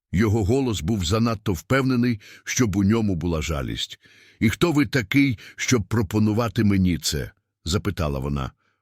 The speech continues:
«Роберт Львович Волін», — відповів він, злегка усміхнувшись. «А ви, пані, Марина Петрівна Орлова, вчителька на пенсії».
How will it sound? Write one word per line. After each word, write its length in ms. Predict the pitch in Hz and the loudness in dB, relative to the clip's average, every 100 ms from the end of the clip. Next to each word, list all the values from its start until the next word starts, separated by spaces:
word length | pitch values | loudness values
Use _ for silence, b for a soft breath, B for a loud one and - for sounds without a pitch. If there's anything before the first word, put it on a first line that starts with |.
| _ 85 | _ 2
«Роберт 600 | 117 143 123 107 - - | 2 2 0 -4 -8 -2
Львович 500 | 95 98 117 107 - | 0 2 2 0 0
Волін», — 400 | 98 101 76 64 - _ _ _ | 0 0 0 -4 -8 _ _ _
відповів 580 | 90 82 104 101 110 85 | -2 0 0 2 2 2
він, 260 | 123 117 B B B | 2 2 B B B
злегка 600 | 78 104 101 - 123 113 - | 0 2 0 0 -2 0 -2
усміхнувшись. 920 | 107 - 101 87 76 - 69 - - _ _ _ - | -2 0 0 0 -2 -4 -6 -8 -10 _ _ _ -4
«А 120 | 92 | 0
ви, 300 | 92 156 147 - | 2 2 0 -2
пані, 440 | 135 139 135 131 - _ _ _ | 0 2 2 0 -6 _ _ _
Марина 420 | 87 110 135 123 113 | 0 2 4 2 0
Петрівна 540 | 107 92 123 110 107 | -2 2 2 4 0
Орлова, 640 | - 85 85 71 58 57 - _ _ _ _ | 0 0 0 -2 -6 -8 -12 _ _ _ _
вчителька 720 | - - 143 135 110 113 92 - - | -2 2 2 2 0 -2 -2 -6 0
на 180 | 104 110 | 0 0
пенсії». 720 | - 71 58 - 62 58 | -2 -4 -4 -6 -8 -8